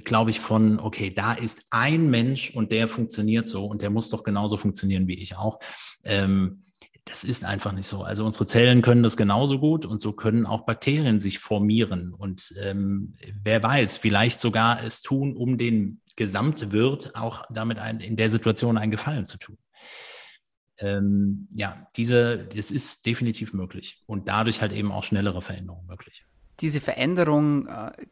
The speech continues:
Speaker 2: geht so weit und ich bin mir jetzt nicht mehr sicher, von wem, dass ich das gehört habe, aber sie war zu Gast, äh, bei Dave Asprey im Bulletproof Radio Podcast.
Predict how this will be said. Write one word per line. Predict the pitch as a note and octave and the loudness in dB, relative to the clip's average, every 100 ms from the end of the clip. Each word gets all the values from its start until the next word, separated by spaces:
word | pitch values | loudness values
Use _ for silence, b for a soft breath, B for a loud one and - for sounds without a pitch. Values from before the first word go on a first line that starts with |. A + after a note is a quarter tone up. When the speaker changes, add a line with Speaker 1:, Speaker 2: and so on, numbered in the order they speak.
| _ | _
Speaker 2:
geht | - D#3 D#3+ | -4 -2 -2
so | - D#3+ | -4 0
weit | C3+ A2+ D#3 E3+ - - - _ _ - | 0 0 -2 -4 -12 -14 -16 _ _ -6
und | B2+ C3 B2+ - | -2 0 -2 -8
ich | - | -10
bin | D#3+ F3 | -6 -4
mir | |
jetzt | C#3 C#3 | -4 -2
nicht | D#3 - | -4 -2
mehr | B2+ | -2
sicher, | - E3 C3+ | -2 -4 -2
von | C3+ B2 | 0 0
wem, | B2 C#3+ | 0 0
dass | B2 | -2
ich | B2 | -6
das | B2+ - | -8 -6
gehört | B2+ B2+ | -4 -4
habe, | A#2+ | -4
aber | A#2+ A#2+ B B B B B B B B _ _ _ _ | -6 -8 B B B B B B B B _ _ _ _
sie | - D#3 | -8 0
war | C3+ C#3 F3+ | 6 6 4
zu | - C3+ | -2 0
Gast, | B2 C3+ F3 - - | 2 0 -2 -8 -4
äh, | C3+ C3 B2+ B2+ B2 - | 0 2 2 2 -2 -4
bei | B2+ B2+ | -2 0
Dave | C#3 D3 C#3+ - - - - | 2 0 -2 -14 -16 -14 -4
Asprey | C3+ - - D#3+ G#3+ F#3+ | -4 -2 0 0 0 0
im | D3 C3+ | -2 0
Bulletproof | C#3+ C#3+ - D3+ - | 0 -2 -4 -8 -4
Radio | B2+ D3 | -4 -4
Podcast. | D3 A#2+ - E3+ G3+ | -4 -6 -6 -6 -8